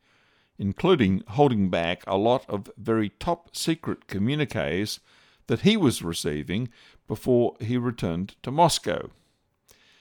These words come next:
Ames, pretty certain that he knew the identity of this very high-ranking Soviet double agent, now had something that he could use to finally lay his hands on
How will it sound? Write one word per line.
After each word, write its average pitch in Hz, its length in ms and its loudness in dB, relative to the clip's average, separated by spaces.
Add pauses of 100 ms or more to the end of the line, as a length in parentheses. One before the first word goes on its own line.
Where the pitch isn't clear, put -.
(520)
Ames, 123 580 2 (260)
pretty 147 240 -4
certain 170 720 4
that 98 120 0
he 104 140 2
knew 127 520 6
the 90 260 -2
identity 101 680 2
of 101 220 -4
this - 300 -4
very 101 340 0
high-ranking 107 880 -2 (100)
Soviet 113 600 0 (100)
double 92 280 0
agent, 90 400 -4 (480)
now 123 520 2
had 85 200 -4
something 95 580 -4
that 98 180 -4
he 104 120 -2
could 98 400 -6
use 98 680 -2 (460)
to 110 80 -4
finally 113 680 2
lay 92 220 -2
his 95 260 -6
hands 110 540 0
on 110 360 -2